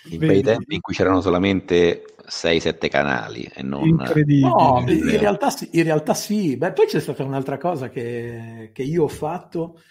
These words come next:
Speaker 3: prima ancora di tutto questo, che era il Seven Show.
Speaker 1: Eh,
Speaker 2: Ah.
Speaker 1: infatti, ti volevo chiedere di questo io, infatti. Eh, s-, dimmi tutto, racconta.
Speaker 3: <laughs> Beh, il Seven Show io non ho fatto le prime edizioni, quelle secondo me più belle.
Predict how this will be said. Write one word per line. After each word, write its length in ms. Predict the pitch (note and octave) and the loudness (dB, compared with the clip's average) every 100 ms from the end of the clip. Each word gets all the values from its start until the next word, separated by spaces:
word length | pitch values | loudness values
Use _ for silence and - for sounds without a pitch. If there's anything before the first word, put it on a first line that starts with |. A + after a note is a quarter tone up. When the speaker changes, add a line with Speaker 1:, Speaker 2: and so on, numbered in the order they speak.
| _ _ _ | _ _ _
Speaker 3:
prima 340 | - F#3+ E3 | -6 -4 -4
ancora 240 | C#3 D3 D3 | -4 -2 -4
di 60 | |
tutto 160 | B2+ D3 | -4 -6
questo, 220 | E3 G#3+ | -4 -6
che 80 | F3 | -6
era 100 | B2 | -6
il 80 | B2 | -8
Seven 340 | - A#2+ A#2+ | -8 -8 -8
Show. 460 | A#2 - B2+ A2 _ _ _ _ _ _ _ - - | -10 -10 -10 -12 _ _ _ _ _ _ _ -14 2
Speaker 1:
Eh, 60 | |
Speaker 2:
Ah. 100 | A3 | 4
Speaker 1:
infatti, 360 | A3+ E3 B2 - G2+ - | 6 2 0 -4 -4 -2
ti 80 | - | 2
volevo 260 | A2 C3 B2+ | 4 6 6
chiedere 260 | A2+ A2 | 6 4
di 100 | F2+ | 4
questo 380 | F2+ A#2 E2 - | 4 4 4 -2
io, 100 | D#2+ | -2
infatti. 480 | D#2 - D2+ - D2+ C#2+ - | -2 0 0 -2 -8 -8 -4
Eh, 220 | G2+ D2 | -2 -2
s-, 120 | - _ - - | -8 _ -12 -10
dimmi 280 | A2 B2+ A#2 | 0 2 2
tutto, 560 | A2 F2+ - C2 - _ _ - | 0 -6 -8 -10 -10 _ _ -12
racconta. 480 | - - - D2+ - | -6 -4 0 -2 -4
Speaker 3:
<laughs> 800 | C5 A4 - - A4 - G#4 - - - - - | -8 -4 -4 0 0 2 -2 -2 -10 -10 -12 -6
Beh, 180 | A4 F#4 | -2 0
il 40 | D3 | 0
Seven 320 | E3 F#3+ G3+ | 2 2 2
Show 280 | G3+ C4+ A3 | 2 2 4
io 200 | F#3+ G#3+ | 4 2
non 280 | E3 D#3+ | 2 0
ho 60 | D#3+ | 2
fatto 240 | D#3 G#3+ | 0 0
le 120 | D#3+ D3 | 0 0
prime 280 | E3 D3 | -2 0
edizioni, 760 | C#3+ C#3 C3+ D3+ B2+ A#2 A#2 A#2 | 0 -2 -6 -4 -4 -6 -10 -12
quelle 420 | A#2 C3+ C3+ C#3 | -6 -2 -2 -2
secondo 260 | C3+ D3 C3+ | -4 -4 -2
me 100 | C#3 | -2
più 180 | D3 | -2
belle. 540 | A#2 A2 G#2 A2+ A2 | -6 -8 -12 -14 -14